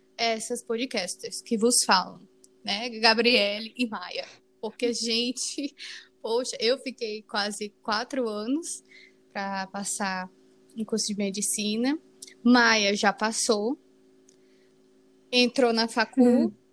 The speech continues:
Speaker 1: não se identificou, então tá tentando novamente pra entrar pra outra faculdade. Então, a gente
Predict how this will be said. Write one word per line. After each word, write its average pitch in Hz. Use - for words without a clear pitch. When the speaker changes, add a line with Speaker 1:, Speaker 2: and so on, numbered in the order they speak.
Speaker 1:
não 254
se 254
identificou, 247
então 262
tá 262
tentando 254
novamente 226
pra 240
entrar 233
pra 226
outra 220
faculdade. 220
Então, 214
a 214
gente 226